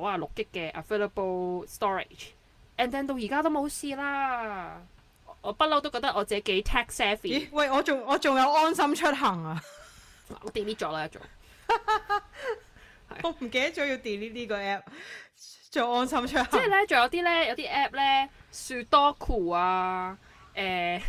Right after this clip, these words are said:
Speaker 1: <laughs>Ramikue 啊，<laughs>即係嗰啲有陣時偶爾，因為呢，一班人 gathering 要用到嗰啲 app，我都 delete 埋啦。跟住有啲 app 呢，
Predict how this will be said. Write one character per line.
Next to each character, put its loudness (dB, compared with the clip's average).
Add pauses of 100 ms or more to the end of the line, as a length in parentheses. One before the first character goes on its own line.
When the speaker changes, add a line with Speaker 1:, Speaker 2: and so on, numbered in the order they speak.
(380)
Speaker 1:
<laughs> -20
Ramikue 0
啊， 4 (400)
<laughs> -8 (460)
即 0
係 0
嗰 2
啲 -8
有 2 (100)
陣 -8
時 0 (180)
偶 2
爾， 2
因 -4
為 -2
呢， 2 (160)
一 -6
班 0
人 -6
gathering -2 (480)
要 -2
用 0
到 -2
嗰 -2
啲 -2
app， -4
我 -6
都 0
delete -6
埋 -10
啦。 -14 (240)
跟 2
住 6
有 4
啲 -4
app 0
呢， -2